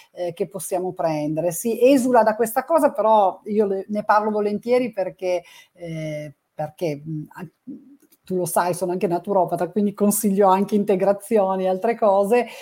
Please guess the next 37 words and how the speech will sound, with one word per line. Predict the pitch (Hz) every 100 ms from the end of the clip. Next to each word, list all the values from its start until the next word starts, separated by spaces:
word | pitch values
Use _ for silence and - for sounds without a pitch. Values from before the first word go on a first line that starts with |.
| -
e | -
sicuramente | 190 220 - 233 233 269 233
la | 202
vitamina | 202 220 220 220 220 214
C, | - - 277 320 285 - -
anche | - 233 277 302
da | 277
sola, | - 208 -
anche | 202 233
il | 254
collagene | 226 214 208 214 190 175
abbi-, | 180 -
eh, | 180 165
abbinato | 165 170 190 196
alla | 202
vitamina | 185 185 185 180
C, | - 180
ma | 170
la | 185
vitamina | 214 220 220 226 226
C | - 247
anche | 370 -
solo | 240 - 233 208
lei | 208 208 180 165
da | 180 226
sola | 220 220 180 170 202 214
aiuta | - 247 220 185 - 220
proprio | 220 175 214
il | 220
nostro | 185 - 214
collagene, | 190 170 175 175 160 160
aiuta | 165 180 180
la | 180
formazione | 185 175 170 190 175
di | 175
collagene. | 175 170 185 170 147 147 147 151
Quindi, | 202 214 214 202